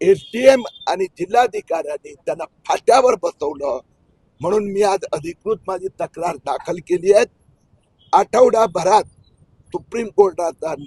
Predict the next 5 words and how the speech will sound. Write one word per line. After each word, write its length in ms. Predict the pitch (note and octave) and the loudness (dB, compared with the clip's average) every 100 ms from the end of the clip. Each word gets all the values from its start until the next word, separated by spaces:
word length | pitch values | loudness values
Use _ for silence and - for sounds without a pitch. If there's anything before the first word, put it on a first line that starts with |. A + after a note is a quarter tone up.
| - - - _ _ _ | -20 -20 -20 _ _ _
निर्देशाप्रमाणे 1040 | D#3 F#3+ F#3+ C4 - G#3+ - E3+ D3 C#4 C#4+ C3 _ _ _ _ | -4 -4 4 4 4 -2 -2 -8 -8 -8 -10 -14 _ _ _ _
याचं 400 | D3+ E3 - G3 G3 | -4 -4 -2 -2 -2
त्यांनी 320 | D#3+ E3 E3 F#3+ E3+ - | -4 -4 -4 -6 -6 -8
एफआयआर 640 | D3 - D#3+ E3+ D#3 C#3 _ _ _ _ _ _ - | -8 -6 -6 -4 -6 -8 _ _ _ _ _ _ -16
मध्ये 380 | D#3 D3+ F3 | -14 -8 -4